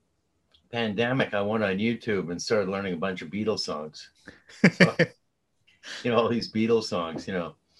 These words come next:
Speaker 1: So I've been doing, you know, that, uh, pr-, um, practicing my acoustic technique and, um, taking tutorials and stuff like that. I mean, just for fun, really, you know.
Speaker 2: Yeah.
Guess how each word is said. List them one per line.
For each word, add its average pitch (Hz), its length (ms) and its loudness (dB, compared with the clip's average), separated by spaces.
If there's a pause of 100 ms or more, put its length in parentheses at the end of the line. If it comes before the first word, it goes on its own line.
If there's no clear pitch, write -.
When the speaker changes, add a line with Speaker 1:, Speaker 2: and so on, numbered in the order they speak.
(920)
Speaker 1:
So 139 100 0
I've 131 80 6
been 131 140 2
doing, 123 260 2
you 117 80 0
know, 98 220 0
that, 98 440 2
uh, 92 180 2
pr-, - 1000 -16
um, 85 960 -2 (220)
practicing 123 520 0
my 92 180 0
acoustic - 540 2
technique 98 640 -4
and, 90 240 -2
um, 80 380 -6 (1800)
taking 101 280 -4
tutorials - 720 -4
and 90 100 -12
stuff 92 280 -6
like 95 200 -4
that. 95 300 -2 (260)
I 143 80 2
mean, 156 140 2
just 175 180 2
for 117 120 -2
fun, 147 280 2
really, 87 440 -4
you 107 60 -4
know. 101 200 2
Speaker 2:
Yeah. 120 240 8